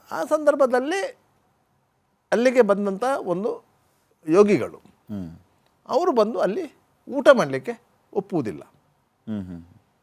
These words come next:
Speaker 1: ಅದಕ್ಕೆ ಕೇಳಿದ್ರೆ, "ನೀವು ಬ-, ಬಂದವರು ಊ-, ಮಧ್ಯಾಹ್ನದ ಹೊತ್ತು ಬಿಸಿಲು ಕಾದಿದೆ, ಈ ಸಂದರ್ಭದಲ್ಲಿ ಹಸಿವಾದವರು ಊಟ ಮಾಡದೆ ಹೋದರೆ,
Speaker 2: ಹ್ಮ್.
Speaker 1: ಏ, ಸರಿಯಾಗೋದಿಲ್ಲ." "ಇಲ್ಲ, ನಾವು, ನೀವು ಜೈನ ಮತದವರು,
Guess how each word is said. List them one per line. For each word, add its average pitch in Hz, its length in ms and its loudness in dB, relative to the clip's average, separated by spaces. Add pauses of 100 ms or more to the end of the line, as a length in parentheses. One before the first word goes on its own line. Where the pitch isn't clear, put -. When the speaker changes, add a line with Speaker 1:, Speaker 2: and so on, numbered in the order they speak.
(380)
Speaker 1:
ಅದಕ್ಕೆ 311 280 -6
ಕೇಳಿದ್ರೆ, 226 240 0
"ನೀವು 202 280 -4
ಬ-, 135 160 -4
ಬಂದವರು 214 520 2
ಊ-, 226 280 -2
ಮಧ್ಯಾಹ್ನದ 220 460 2
ಹೊತ್ತು 190 380 2
ಬಿಸಿಲು 165 960 2
ಕಾದಿದೆ, 151 540 2
ಈ 214 80 -2
ಸಂದರ್ಭದಲ್ಲಿ 185 580 0
ಹಸಿವಾದವರು 147 680 0 (260)
ಊಟ 202 200 -2 (760)
ಮಾಡದೆ 175 300 4
ಹೋದರೆ, 151 420 0 (500)
Speaker 2:
ಹ್ಮ್. 214 140 -6
Speaker 1:
ಏ, 220 180 -2 (380)
ಸರಿಯಾಗೋದಿಲ್ಲ." 127 560 -4
"ಇಲ್ಲ, 143 260 -6
ನಾವು, 151 240 -6 (580)
ನೀವು 131 280 -4
ಜೈನ 160 260 4 (880)
ಮತದವರು, 123 520 0